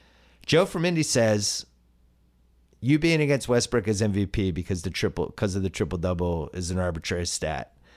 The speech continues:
That's Trump-level hypocrisy. This from a guy who has created more clubs than an airline base on arbitrary <laughs> statistical thresholds. Now boarding all two fifty, seven fifty, nine hundred club members and veterans with small children." Oh, Joe,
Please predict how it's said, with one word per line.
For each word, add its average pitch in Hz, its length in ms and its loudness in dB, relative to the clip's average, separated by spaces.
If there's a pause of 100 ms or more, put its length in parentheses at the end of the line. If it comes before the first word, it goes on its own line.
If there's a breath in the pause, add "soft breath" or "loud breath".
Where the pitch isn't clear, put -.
(200 soft breath)
That's 98 220 -2
Trump-level 135 720 2
hypocrisy. 120 800 0 (560 soft breath)
This 143 160 2
from 175 220 2
a 160 40 0
guy 147 220 4
who 143 80 4
has 135 140 2
created 147 340 4
more 147 240 4
clubs 156 400 2
than 131 140 0
an 120 160 0
airline 143 420 2
base 110 340 2
on 117 140 2
arbitrary 135 600 2
<laughs> - 0 -
statistical - 680 -2
thresholds. 117 800 0 (560 loud breath)
Now 160 240 6
boarding 196 360 4
all 185 200 8
two 190 200 0
fifty, 202 360 2
seven 190 280 2
fifty, 190 300 0
nine 160 220 6
hundred 170 320 2
club 170 260 2
members 160 380 2
and 123 100 -2
veterans 151 400 2
with 127 100 0
small 139 320 2
children." 107 520 -2 (960 soft breath)
Oh, 170 220 4
Joe, 98 600 -2